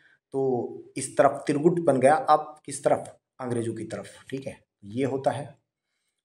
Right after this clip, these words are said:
अब ऑब्वियस सी बात है कि इसमें क्या ही रिजल्ट होगा, तो देखेंगे भी त्रावणकोट पर मैंने बताया अंग्रेजों का अधिकार हुआ करता था, इसीलिए परिणाम क्या होगा भाई, तो मैसूर जो है वो कमज़ोर, मैसूर की स्थिति कमज़ोर पड़ गई और ब्रिटिश जो है वो मजबूत रहे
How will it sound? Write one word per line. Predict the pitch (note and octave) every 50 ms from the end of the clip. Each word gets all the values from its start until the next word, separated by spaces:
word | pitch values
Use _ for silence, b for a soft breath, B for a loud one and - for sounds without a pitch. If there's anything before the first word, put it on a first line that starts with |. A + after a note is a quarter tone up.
| _ _ -
अब | B2 B2 C3
ऑब्वियस | C3+ C3+ C3+ D#3 E3 D#3+ E3 -
सी | F3+
बात | E3+ E3+ E3 D#3+ -
है | D#3
कि | D#3+ -
इसमें | D3+ - - - C#3+ C3+
क्या | - D3+ C#3
ही | B2 B2+ C3+ C3+ C#3 - - - C#3
रिजल्ट | B2 A#2 A#2 B2 C3 C3 B2+ A#2+
होगा, | G#2+ G2+ A#2+ A#2+ A#2+ - _ _ _ _
तो | - A2+
देखेंगे | G#2+ C3 C3 - C#3+ D3 D3+ D3+
भी | D3+ D3+
त्रावणकोट | D3+ - - C#3 C#3 D3+ D#3 - - C#3 - - -
पर | C#3+
मैंने | C#3 C#3 C3+ C#3
बताया | C3+ B2 A#2+ A#2+ C3 C3+
अंग्रेजों | C3+ B2+ A#2+ A#2+ A#2+ B2
का | A#2 B2+
अधिकार | A#2+ A2+ A2 - - C#3+ F3 - - - - _ _ _ - A#2
हुआ | A#2+ C3+
करता | C#3 - - G#2 - - G2
था, | - - F2+ E2+ _ _ _ _ _ _ _
इसीलिए | A#2+ - - A#2 B2 B2+ D3+ E3+ - E3+ B B B B B B B B _ _ - D#3+
परिणाम | E3 E3+ F3+ F#3+ G3 G3 F#3
क्या | F3+ F3+
होगा | E3 E3+ E3 E3+ F3+
भाई, | F#3+ F#3+ - B B B B B _ -
तो | D#3
मैसूर | C#3+ C#3+ D3 D3 C#3+ D3 F3 F3+ F3
जो | D3+ D3+
है | C#3+ C#3+
वो | C#3 C3 B2+
कमज़ोर, | - C3+ C3 C3+ C#3 E3+ F3 F3 - -
मैसूर | A#2+ A#2 B2 A#2+ - D3 D3+ D3+ -
की | C#3 A#2+
स्थिति | B2 - - - - -
कमज़ोर | - - A2+ B2 D3+ E3 E3+ E3+
पड़ | E3 D#3
गई | D#3 E3+ E3+ E3+ E3+ E3+ B B B -
और | E3 E3+ E3+ E3 -
ब्रिटिश | - C#3 C#3 C3+ D#3 F#3 -
जो | A#2 B2+ A#2+
है | A#2+ C3
वो | C3+ C3+ C3+ A#2+
मजबूत | A2 G#2 - C3 D#3 F3 E3+
रहे | - C#3+ C#3+ D3